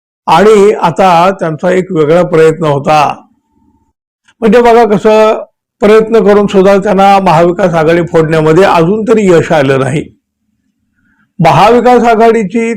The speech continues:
कायम धास्ती या भाजपच्या मनामध्ये आहे.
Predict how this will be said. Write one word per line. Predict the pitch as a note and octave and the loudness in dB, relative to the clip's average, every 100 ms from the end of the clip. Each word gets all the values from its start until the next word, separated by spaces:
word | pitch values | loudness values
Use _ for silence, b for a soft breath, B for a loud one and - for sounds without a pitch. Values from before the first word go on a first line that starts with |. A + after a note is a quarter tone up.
| - | -10
कायम | G3+ G3 G#3+ C4 D#4 D4+ C4+ - _ _ _ _ _ _ | -6 -2 0 2 2 2 -2 -4 _ _ _ _ _ _
धास्ती | E3+ F3+ - - A#3 - _ E3+ | -4 -4 -4 -6 -8 -8 _ -2
या | F3+ | 0
भाजपच्या | E3 D3 D#3+ D#3 D#3 D#3 | 0 -2 -4 -4 -4 -2
मनामध्ये | D3 D3 C#3 C#3+ | -4 -4 -4 -4
आहे. | C#3 C#3+ | -4 -4